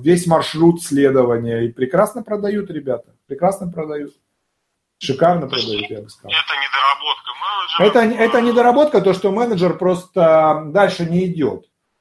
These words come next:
Speaker 1: Он просто позвонил, узнал, э, здесь, он в центральный офис звонил, там его отшили. Так и че дальше-то? Надо звонить с другим заходом,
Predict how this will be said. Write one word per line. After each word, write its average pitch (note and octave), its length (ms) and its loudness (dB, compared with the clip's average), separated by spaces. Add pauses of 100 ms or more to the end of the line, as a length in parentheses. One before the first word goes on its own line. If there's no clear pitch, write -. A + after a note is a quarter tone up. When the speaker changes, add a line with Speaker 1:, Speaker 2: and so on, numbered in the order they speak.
Speaker 1:
Он E3+ 200 2
просто G#3+ 280 2
позвонил, G#3+ 680 0
узнал, D#3+ 720 2
э, C#3+ 80 -2
здесь, G3+ 500 -8
он F3+ 160 2
в F3 80 -4
центральный G#3+ 480 2
офис F3 300 2
звонил, A#3 360 -4
там G#3 220 2
его G3 180 6
отшили. D#3+ 400 0
Так B2+ 200 -4
и E3+ 80 -8
че G3 140 0
дальше-то? - 460 -4 (320)
Надо D3 300 0
звонить C#3 480 -2
с - 220 -16
другим F3 420 2
заходом, C#3 680 0